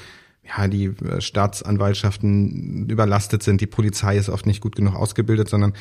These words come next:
dass es dann eine zivilrechtliche Klage ist. Also ich fühle mich in meinen Persönlichkeitsrechten geschädigt durch Person X und die soll mir jetzt Schadensersatz,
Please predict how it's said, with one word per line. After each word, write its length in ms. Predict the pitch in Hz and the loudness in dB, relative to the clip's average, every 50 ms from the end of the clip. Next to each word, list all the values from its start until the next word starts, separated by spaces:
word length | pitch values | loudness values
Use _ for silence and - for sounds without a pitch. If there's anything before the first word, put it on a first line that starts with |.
| - - - - - - | -10 -18 -20 -16 -6 0
dass 140 | 110 98 104 | 0 2 2
es 100 | 104 - | 0 2
dann 140 | - 110 | 2 2
eine 80 | 110 104 | 2 2
zivilrechtliche 960 | - - - 107 107 120 143 156 147 - 110 104 - - - 104 - - 95 | 0 0 -2 0 0 2 2 2 2 2 2 -2 -2 -2 -6 -4 0 0 0
Klage 420 | 101 - - 95 87 92 98 98 104 | 0 0 0 2 2 2 2 2 0
ist. 380 | - 107 151 160 - - - | 0 0 0 0 -2 -4 -2
Also 160 | 110 101 98 | -2 0 0
ich 240 | 104 113 123 - - | 0 -2 -4 -6 -6
fühle 240 | - - 120 123 120 | -4 -2 0 2 2
mich 160 | 120 120 - | 2 2 2
in 100 | 110 107 | 2 0
meinen 200 | 104 104 104 104 | 2 2 2 2
Persönlichkeitsrechten 1160 | 107 107 98 107 120 131 120 120 - - 107 101 - 107 107 107 - - - 120 113 110 110 107 | 2 0 0 2 2 2 0 0 -2 -2 -2 -2 0 0 0 0 0 0 0 0 2 2 0 -2
geschädigt 540 | - 113 - - 113 117 127 123 - - - | -4 -4 0 0 0 2 2 0 -2 0 -2
durch 160 | 110 107 - | -2 -2 0
Person 320 | - 107 98 104 104 101 | -2 -2 0 2 0 2
X 240 | - 120 - - - | 0 0 -2 0 0
und 100 | 104 95 | 0 2
die 60 | 110 | 2
soll 160 | 107 113 110 | 2 2 2
mir 140 | 107 107 104 | 2 2 2
jetzt 180 | 107 104 - - | 2 0 -2 -2
Schadensersatz, 760 | - 117 117 120 110 - 110 98 90 92 87 - - - | -2 0 0 0 0 -2 -4 -4 -4 -4 -4 -6 -8 -10